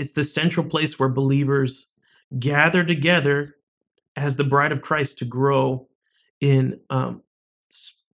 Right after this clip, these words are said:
in their spiritual habits, their, their understanding of the word. Um, I mean, education,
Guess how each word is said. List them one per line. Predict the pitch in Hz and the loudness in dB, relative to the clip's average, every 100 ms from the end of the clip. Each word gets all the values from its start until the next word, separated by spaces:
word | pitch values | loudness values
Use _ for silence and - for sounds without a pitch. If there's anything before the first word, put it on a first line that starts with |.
| _ | _
in | 147 139 | 0 2
their | 135 | 0
spiritual | 127 - 143 147 147 139 | -4 -2 0 0 -2 -2
habits, | 139 147 147 143 - | 0 0 -2 -4 -8
their, | 135 135 - - _ _ | -6 -4 -6 -14 _ _
their | 131 139 | 0 2
understanding | 147 143 - 143 143 143 | 4 0 -2 0 2 2
of | 131 | 0
the | 135 | 0
word. | 135 135 143 139 - _ _ _ _ _ | 2 4 2 0 -12 _ _ _ _ _
Um, | 143 131 131 - _ _ _ _ _ | 2 2 0 -8 _ _ _ _ _
I | 135 | -2
mean, | 139 131 - _ _ _ _ _ _ _ _ _ _ _ _ _ _ _ _ - | 0 0 -4 _ _ _ _ _ _ _ _ _ _ _ _ _ _ _ _ -2
education, | 156 156 151 - 147 - 135 139 139 | 0 0 -2 -2 -2 -2 -2 -2 -6